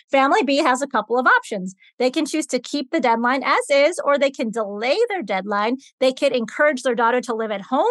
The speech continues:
for a few more years while attending college or while working. Regardless of which option family B chooses, they still need to proceed to step four and identify what adjustments are needed to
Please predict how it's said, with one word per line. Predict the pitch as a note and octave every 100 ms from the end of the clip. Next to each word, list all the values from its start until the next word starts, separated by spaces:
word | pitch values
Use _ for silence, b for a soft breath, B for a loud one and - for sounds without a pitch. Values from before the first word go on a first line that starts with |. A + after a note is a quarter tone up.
| B4+
for | A4+
a | D4+ B3+
few | B3+
more | A#3+ A#3+
years | A3 G#3+ A#3 B3 B B
while | B3+ C#4
attending | C4+ D#4 D4+ D#4
college | C#4+ C4 C4+ A#3 -
or | A3+
while | A3+ A3+ F#3+
working. | G3+ - - F#3+ B B
Regardless | - A#3+ C#4+ F4 A#4 -
of | F#4+
which | B3 C4+
option | - B3+ - C4+
family | C4 A#3 G#3+
B | G3 G3
chooses, | - - B4 E4 G#3 G#3 G#3 B B
they | -
still | A#3 - F4 G4+
need | G#4
to | F4+
proceed | F4 E4 C#4+ C4+
to | B3
step | B3 - G3 _
four | - A4+ A#3 G#3 G#3+ b b _
and | A#3+ A3+
identify | A#3 A3 C#4+ G4+ E4+ D4+
what | G#3 C4+ -
adjustments | A3+ B3+ B3 D4+ D4+
are | G#3+ A#3+
needed | A#3 B3 A#3
to | -